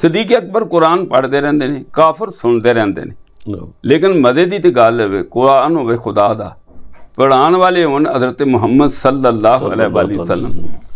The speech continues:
Speaker 1: ਤੇ ਪੜ੍ਹਨ ਵਾਲਾ ਹੋਵੇ ਸਿੱਦੀਕ ਅਕਬਰ,
Speaker 2: ਸੁਭਾਨ ਅੱਲਾਹ।
Speaker 1: ਫਿਰ ਉਸ ਕੁਰਾਨ ਨੇ ਕਾਫਰਾਂ ਦੇ ਦਿਲ ਤੇ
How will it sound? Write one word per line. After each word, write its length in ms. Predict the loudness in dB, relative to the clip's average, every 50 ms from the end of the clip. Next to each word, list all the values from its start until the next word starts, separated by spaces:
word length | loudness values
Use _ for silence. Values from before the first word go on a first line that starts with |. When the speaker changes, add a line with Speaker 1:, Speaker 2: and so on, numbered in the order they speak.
| -4
Speaker 1:
ਤੇ 80 | -2 0
ਪੜ੍ਹਨ 300 | 2 2 0 0 0 0
ਵਾਲਾ 320 | 0 2 2 2 2 2
ਹੋਵੇ 160 | 2 -2 -4
ਸਿੱਦੀਕ 480 | -6 -6 -8 -6 -4 -6 -2 0 0 0
ਅਕਬਰ, 280 | 0 -2 0 0 0 0
Speaker 2:
ਸੁਭਾਨ 340 | 0 -4 -6 -6 -6 -6
ਅੱਲਾਹ। 220 | -6 -6 -8 -8 0
Speaker 1:
ਫਿਰ 160 | 2 2 2
ਉਸ 120 | 2 -2
ਕੁਰਾਨ 400 | -4 -4 0 2 2 2 2 2
ਨੇ 220 | 2 2 2 0 0
ਕਾਫਰਾਂ 400 | 0 0 0 0 0 -2 -6 -4
ਦੇ 120 | -4 -4
ਦਿਲ 240 | -4 -2 -2 -2 -2
ਤੇ 160 | -2 -4 -4